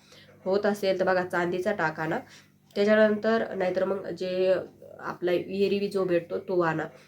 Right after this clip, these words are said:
तर, अ, डाव्या हा-, महाराजांच्या डाव्या हाताला, अ, कुलदेवीचा टाक ठेवायचा.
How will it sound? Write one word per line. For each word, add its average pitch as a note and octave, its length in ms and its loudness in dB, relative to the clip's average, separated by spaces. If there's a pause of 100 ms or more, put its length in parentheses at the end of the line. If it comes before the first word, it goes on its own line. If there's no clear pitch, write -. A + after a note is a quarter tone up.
(440)
तर, G3+ 160 2
अ, G3+ 180 6 (180)
डाव्या G3 320 4
हा-, G#3+ 120 0
महाराजांच्या G3 520 0
डाव्या F#3+ 240 2
हाताला, G3 440 -2 (300)
अ, F3 160 -8
कुलदेवीचा F#3 600 -4
टाक F#3 260 -6
ठेवायचा. F#3+ 460 -2